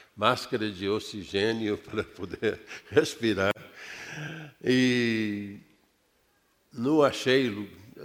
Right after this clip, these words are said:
os lugares eram muito ruins. Eu falei, "Sabe de uma coisa? Eu não quero ficar longe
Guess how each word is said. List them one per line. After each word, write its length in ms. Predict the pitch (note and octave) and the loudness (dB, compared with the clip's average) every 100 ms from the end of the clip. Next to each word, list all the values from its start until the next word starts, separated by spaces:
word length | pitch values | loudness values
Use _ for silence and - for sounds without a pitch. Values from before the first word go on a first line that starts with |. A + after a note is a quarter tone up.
| D3 | -6
os 160 | D3+ A#2+ | -2 0
lugares 400 | C#3+ D#3 D3+ C#3+ | 4 4 4 2
eram 160 | D3 | 2
muito 280 | C3 D#3+ D#3 | 4 2 0
ruins. 340 | G2 F2+ F2 D#2+ | -6 -6 -8 -10
Eu 60 | |
falei, 260 | - F2 E2+ | -6 -6 -4
"Sabe 300 | D#3 D3 F#2 | -4 -6 -6
de 100 | A2+ | -4
uma 160 | A2+ | -4
coisa? 480 | - G#2+ G2 D#2 D#2 A#2 | -2 0 0 -2 -12 -8
Eu 100 | E3+ | -6
não 120 | C#3 | -6
quero 300 | - F2 D2+ | -6 -6 -8
ficar 340 | - - F#2+ | -16 -10 -6
longe 640 | D#2+ E2 F#2+ F#2+ D2+ D2+ | -4 -2 -2 -2 -6 -14